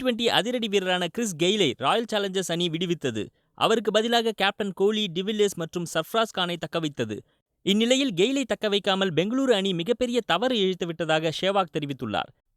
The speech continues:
சிக்ஸர் மன்னன் கெயிலுக்கு வயதாகிவிட்டதால் அவரை பெங்களூரு அணி விடுவித்துள்ளதோ என்று நினைக்க தோன்றுகிறதாக ஷேவாக் தெரிவித்துள்ளார். அவருக்கு டி ட்வென்டி போட்டிகளில் கொடுக்கும் பணம் நியாயமானதுதான் என்றும், அதேபோல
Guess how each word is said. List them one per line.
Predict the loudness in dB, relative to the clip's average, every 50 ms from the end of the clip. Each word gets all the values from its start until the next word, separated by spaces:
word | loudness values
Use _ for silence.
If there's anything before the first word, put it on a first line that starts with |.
| -12
சிக்ஸர் | -8 -6 -6 -2 0 0 0
மன்னன் | 2 0 0 0 0 0
கெயிலுக்கு | 2 2 2 2 2 0 -2 -2 0
வயதாகிவிட்டதால் | 2 2 2 4 2 2 0 0 -2 -2 -2 0 2 4 4 4 2
அவரை | 2 0 0 2 0 -2 -2
பெங்களூரு | -2 -2 -2 -2 0 0 2 2
அணி | 2 0 -2
விடுவித்துள்ளதோ | -2 -2 -2 -2 -2 -4 -4 -2 -2 -2 0 0 0 0
என்று | 0 -2 -2 -4
நினைக்க | -4 -4 -4 -4 -4 -4 -4
தோன்றுகிறதாக | -4 -4 -4 -4 -4 -2 -2 0 2 0 0 0 -2 -2
ஷேவாக் | -2 0 0 0 0 -2 -4
தெரிவித்துள்ளார். | -6 -8 -8 -8 -8 -6 -6 -4 -4 -4 -6 -8 _ _ _ _ _ _ 2
அவருக்கு | 2 2 2 2 0 -4 -6
டி | -4 -4 -4 -2 -2
ட்வென்டி | -2 -2 -2 -2 -2
போட்டிகளில் | -2 -2 -2 -2 -2 -2 -2 -2 0 0
கொடுக்கும் | 0 0 -2 -4 -6 -4
பணம் | -2 -2 -2 0 0
நியாயமானதுதான் | 0 0 0 0 0 0 0 -2 -2 -2 -2 -2 0 0 0 0
என்றும், | 0 -2 -2 -2 -2 -2 -2 -4 -6
அதேபோல | _ 0 2 4 4 2 4 4 4 4 6 4 4 2